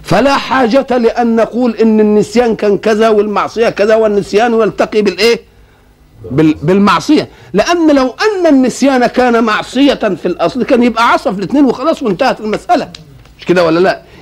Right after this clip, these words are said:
إنما كانوا يجيبوا مرة ناسية ومرة فعصى آدم ربه فغوى، يبقى نقول لازم وقع منه الأمرين الاثنين، نسيان ومعصية.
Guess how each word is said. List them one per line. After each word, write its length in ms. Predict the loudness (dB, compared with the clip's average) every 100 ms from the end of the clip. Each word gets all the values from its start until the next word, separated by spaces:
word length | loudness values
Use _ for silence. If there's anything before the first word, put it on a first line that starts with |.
| 0
إنما 240 | 2 0
كانوا 260 | 0 2 2
يجيبوا 280 | 2 2 2
مرة 300 | 2 2 0
ناسية 460 | 0 -2 -6 -8 -14 _ _ _ _ _ _ -20 -4
ومرة 400 | 0 2 2 0
فعصى 420 | 0 0 -2 0 0
آدم 440 | 0 0 2 2
ربه 420 | 2 0 0 0
فغوى، 480 | 0 0 0 2 0 -4 -10 -2
يبقى 220 | 0 0
نقول 260 | 0 0 0
لازم 380 | 0 2 2
وقع 260 | 0 -2 -4
منه 260 | 0 2 2
الأمرين 440 | 0 0 0 0
الاثنين، 440 | 0 -2 -6 -6 -10 -20 -8 -2
نسيان 640 | -2 2 2 2 2 0 -2 _ _ -20 -20 -20 -8
ومعصية. 500 | -2 0 -2 -2 -6